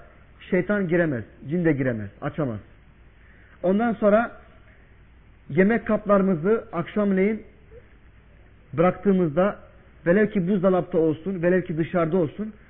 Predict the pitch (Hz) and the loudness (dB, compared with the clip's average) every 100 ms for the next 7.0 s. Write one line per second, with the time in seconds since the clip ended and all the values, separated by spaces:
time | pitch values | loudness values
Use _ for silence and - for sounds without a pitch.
0 | - 156 160 165 175 - 165 170 170 165 | -6 0 0 0 -2 0 -2 0 -2 0
1 | 190 165 147 139 226 - - - - - | 0 0 -2 -2 -2 -4 -20 -20 -20 -2
2 | 185 220 208 196 196 196 180 - 175 151 | 0 0 -2 0 -2 -2 -6 -4 -2 -2
3 | 220 220 - - - - 196 190 185 202 | -2 -6 -18 -20 -20 -2 0 2 2 0
4 | 185 165 143 196 202 - - - - 185 | 0 0 2 0 -2 -8 -20 -20 -8 -2
5 | 202 - - 151 160 160 185 185 190 165 | -2 -4 -6 2 2 4 0 0 2 4
6 | 151 156 151 180 175 - 156 151 175 | 4 4 4 4 2 2 2 4 2